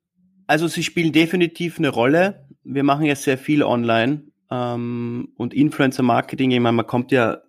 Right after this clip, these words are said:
gar nicht mehr drum rum. Es verändert sich auch, ähm, alle paar Monate. Aber sie spielen schon eine große Rolle. Ähm, das Gute bei den Influencern ist, man hat eben,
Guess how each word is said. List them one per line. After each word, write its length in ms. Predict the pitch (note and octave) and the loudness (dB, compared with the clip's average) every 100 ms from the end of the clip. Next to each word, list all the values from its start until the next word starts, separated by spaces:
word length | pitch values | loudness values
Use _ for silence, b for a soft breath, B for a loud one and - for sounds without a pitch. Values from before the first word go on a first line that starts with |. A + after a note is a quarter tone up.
| _ - | _ -6
gar 120 | A#2+ | -6
nicht 160 | A#2+ A#2+ | -4 -6
mehr 100 | A2 | -4
drum 200 | A#2+ A2 | -4 0
rum. 480 | B2+ B2 C#3 C#3 - | 4 4 4 0 -10
Es 100 | - | -4
verändert 380 | D3 B2 A#2+ | 0 2 2
sich 240 | - A2 A2+ | -2 -6 -2
auch, 280 | A2 G#2 - | -2 -4 -8
ähm, 220 | G#2 G#2 | -6 -2
alle 180 | G2+ A2 | -2 -2
paar 160 | A#2 | -4
Monate. 540 | G#2+ G#2 G#2+ - B2 B2+ B B B - | -4 -2 -4 -4 -6 -8 B B B -8
Aber 220 | G#2+ A#2 | -2 -2
sie 120 | A2+ B2+ | 0 -2
spielen 280 | - C3+ | 2 2
schon 200 | B2 C3 | 2 4
eine 100 | C3+ | 2
große 360 | - A#2 B2+ B2 | 2 0 0 -2
Rolle. 460 | A2 A2 G2+ G#2 - - | 0 2 0 -4 -12 -12
Ähm, 560 | G#2+ G#2 G#2 G#2 G#2+ G#2+ B B B B _ - | -8 -4 -2 -2 -4 -8 B B B B _ -2
das 420 | B2+ - - _ - | -2 -4 -12 _ 0
Gute 320 | F3 F#3 F3 | 2 2 2
bei 120 | D3 | 2
den 140 | C#3+ C#3 | 2 2
Influencern 520 | E3+ - D3+ D3+ D3 | 0 2 0 2 2
ist, 180 | C#3+ C#3 | 2 0
man 120 | B2 | -2
hat 200 | B2+ - | -2 -4
eben, 640 | B2+ C3+ C#3 C3+ C3 | -2 2 2 2 0